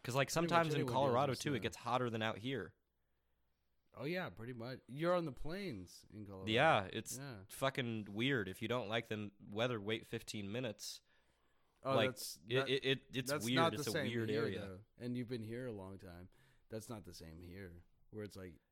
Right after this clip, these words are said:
Speaker 1: It's
Speaker 2: "You don't
Speaker 1: always
Speaker 2: like
Speaker 1: the
Speaker 2: the weather,
Speaker 1: same.
Speaker 2: wait fifteen minutes." That's not the same here.
Speaker 1: I hate it.
Speaker 2: No, you, you don't like the weather? Go fuck yourself out here.
Speaker 1: Yeah.
Speaker 2: Yeah, you don't wait fifteen minutes. You wait
Speaker 1: 'Cause, like,
Speaker 2: fifteen
Speaker 1: it's
Speaker 2: minutes and then maybe it stopped raining for a second.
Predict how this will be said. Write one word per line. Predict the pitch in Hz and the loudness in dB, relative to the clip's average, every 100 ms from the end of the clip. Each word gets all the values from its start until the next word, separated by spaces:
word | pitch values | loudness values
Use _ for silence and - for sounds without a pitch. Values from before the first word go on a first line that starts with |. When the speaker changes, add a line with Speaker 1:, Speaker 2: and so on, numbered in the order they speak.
| 123 | -4
Speaker 1:
It's | - | 0
Speaker 2:
"You | - | 6
don't | |
Speaker 1:
always | 120 123 123 120 | 8 10 8 4
Speaker 2:
like | |
Speaker 1:
the | 110 | 0
Speaker 2:
the | - | 2
weather, | |
Speaker 1:
same. | 123 117 98 | 6 6 4
Speaker 2:
wait | - - | 0 -6
fifteen | 117 104 120 110 | -12 -10 -8 -6
minutes." | 117 131 135 - _ _ | -6 -8 -10 -18 _ _
That's | 151 165 | -10 -8
not | 127 | -8
the | 104 | -10
same | 92 85 | -12 -12
here. | 87 82 90 | -12 -12 -8
Speaker 1:
I | |
hate | 107 101 110 | -6 -2 -2
it. | 101 - _ _ _ | -2 -6 _ _ _
Speaker 2:
No, | 117 120 | -4 -4
you, | 113 113 123 | -2 -4 -6
you | 123 131 | -6 -4
don't | 135 | -4
like | 135 | -4
the | 143 | -4
weather? | 127 127 127 127 - - - - - 107 | -2 -2 -2 -4 -10 -16 -16 -16 -20 -12
Go | 104 | -8
fuck | 98 98 101 113 | -8 -10 -14 -14
yourself | 98 95 85 82 _ - | -12 -10 -10 -12 _ -14
out | 95 87 | -10 -8
here. | 95 110 110 95 - | -8 -6 -8 -8 0
Speaker 1:
Yeah. | 120 110 92 - _ - _ - - - - | 4 4 2 -8 _ -20 _ -20 -20 -20 -6
Speaker 2:
Yeah, | 143 139 104 85 | -2 -2 -2 -4
you | 123 | -4
don't | 127 117 | -4 -4
wait | 127 107 | -6 -6
fifteen | 131 113 117 107 | -10 -8 -8 -8
minutes. | 101 - | -8 -8
You | 127 | -2
wait | 139 | 2
Speaker 1:
'Cause, | 131 | 6
like, | 143 | 6
Speaker 2:
fifteen | - 180 | 6 2
Speaker 1:
it's | 160 | 2
Speaker 2:
minutes | 160 170 165 | 2 0 -2
and | - 131 | -6 -2
then | 135 123 117 | -2 -2 -4
maybe | 120 123 120 | -6 -4 -6
it | 107 | -6
stopped | - 113 92 | -8 -8 -10
raining | 107 110 | -10 -10
for | 101 | -12
a | 90 | -16
second. | - - 104 - 101 | -14 -14 -14 -14 -16